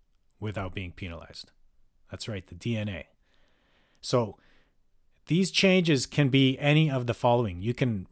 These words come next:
reset your amortization to accommodate for lower payments. Um, or adjust it to pay off your mortgage quicker. Also,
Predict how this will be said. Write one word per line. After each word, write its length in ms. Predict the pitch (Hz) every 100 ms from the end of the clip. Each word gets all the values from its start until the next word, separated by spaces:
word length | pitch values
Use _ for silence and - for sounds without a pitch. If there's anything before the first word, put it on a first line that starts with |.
| -
reset 520 | 131 165 - 160 135
your 160 | 127
amortization 840 | 120 113 120 139 113 98 - 151 190 _ - _ _ _ _ -
to 140 | 117
accommodate 580 | 104 120 110 110 107 98
for 460 | - 107 98 92 90 _
lower 300 | 98 101 98
payments. 600 | 90 104 87 110 151 - - _ _ - - -
Um, 500 | 95 90 87 87 87 _ _ _ _ _ -
or 200 | - 123
adjust 480 | 113 101 135 143 -
it 160 | - - _ _
to 100 | 117
pay 220 | - 117
off 240 | 113 107 117
your 100 | 107
mortgage 400 | 104 98 101 -
quicker. 440 | 98 85 131 156 _ _ _ _ _ _ _ _ _ _
Also, 640 | 127 143 151 123 101 98